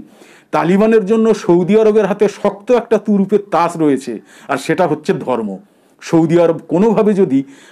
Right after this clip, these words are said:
আফগানদের হজ এবং ওমরা পালনে বাধা তৈরি করে, তাহলে সেটা হবে তালিবানের জন্য বেশ ঝামেলার কারণ। আর তেমনটা হলে তালিবানের ইসলামী ভাবমূর্তি সাধারণ আফগান নাগরিকদের কাছে ভীষণভাবে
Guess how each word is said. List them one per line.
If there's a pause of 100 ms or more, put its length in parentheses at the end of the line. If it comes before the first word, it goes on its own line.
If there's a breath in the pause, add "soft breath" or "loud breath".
(200 loud breath)
আফগানদের (100)
হজ (100)
এবং (380 loud breath)
ওমরা
পালনে (340 loud breath)
বাধা
তৈরি
করে, (300 soft breath)
তাহলে
সেটা
হবে (140)
তালিবানের
জন্য (140)
বেশ (160)
ঝামেলার
কারণ। (440 soft breath)
আর (120)
তেমনটা
হলে (380 soft breath)
তালিবানের (200)
ইসলামী
ভাবমূর্তি (460 loud breath)
সাধারণ (440 loud breath)
আফগান (100)
নাগরিকদের
কাছে (140)
ভীষণভাবে